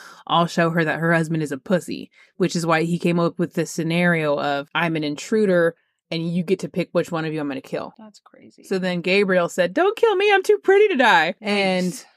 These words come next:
Speaker 1: Alicia heard him say that. And up until that point, we know from the diary that she loved him so much. She was, like, really enamored with him.
Speaker 2: Right.
Speaker 1: Then Theo sees, no, he's not all that he's cracked up to be, which is why he asked her all those weird questions about how much she loved him.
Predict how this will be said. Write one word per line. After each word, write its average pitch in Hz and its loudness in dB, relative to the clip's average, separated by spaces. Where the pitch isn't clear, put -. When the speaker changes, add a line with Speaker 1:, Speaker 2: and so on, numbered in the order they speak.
Speaker 1:
Alicia 185 0
heard 175 0
him 160 -8
say 247 -2
that. 160 -2
And 165 -8
up 175 -4
until 202 -2
that 262 0
point, 170 -6
we 180 -4
know 180 0
from 175 -4
the 151 -6
diary 180 2
that 160 -4
she 185 -2
loved 170 0
him 160 -4
so 151 -6
much. 156 -2
She - -8
was, 156 -6
like, 135 -4
really 156 -4
enamored 151 -6
with 143 -6
him. 127 -8
Speaker 2:
Right. 202 -8
Speaker 1:
Then 151 -4
Theo 214 2
sees, 170 -8
no, 175 4
he's 165 -4
not 175 2
all 165 2
that 160 -2
he's 160 -10
cracked 147 -4
up 208 0
to 196 -2
be, 175 -2
which 170 -4
is 165 -8
why 156 2
he 156 -4
asked 151 -4
her 160 -2
all 151 0
those 151 -6
weird 151 -6
questions 151 -6
about 147 -4
how 147 -8
much 151 -8
she 151 -10
loved 147 -6
him. 220 -4